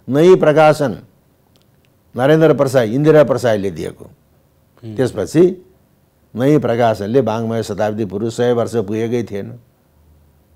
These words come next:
Speaker 1: पछि नेपाल सरकारले वाङ्मय शताब्दी पुरुष भनेर चाहिँ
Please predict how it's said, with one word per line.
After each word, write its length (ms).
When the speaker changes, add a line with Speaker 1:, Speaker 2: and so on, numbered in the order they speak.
Speaker 1:
पछि 160
नेपाल 320
सरकारले 680
वाङ्मय 340
शताब्दी 460
पुरुष 320
भनेर 400
चाहिँ 320